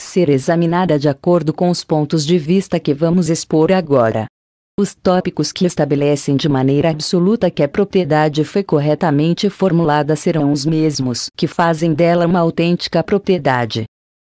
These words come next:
Portanto, adotaremos para estes últimos o mesmo método de exposição.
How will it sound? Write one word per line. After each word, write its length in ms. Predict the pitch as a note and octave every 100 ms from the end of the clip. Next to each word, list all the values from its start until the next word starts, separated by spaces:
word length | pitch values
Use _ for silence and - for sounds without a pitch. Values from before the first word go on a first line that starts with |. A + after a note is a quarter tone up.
| _
Portanto, 760 | A3 A3+ - E3+ E3+ E3+ F#3+ F#3 -
adotaremos 760 | E3 D#3 C#3+ D#3+ D3+ D#3+ D#3+ -
para 260 | F3 C#3
estes 400 | C3+ - - D#3
últimos 480 | F3 F3+ F3+ F#3 D3+
o 60 | E3+
mesmo 380 | E3+ F3 G3
método 420 | D#3 D3 D#3 D#3+ E3+
de 100 | F3
exposição. 720 | - D3 C#3+ D3+ - B2+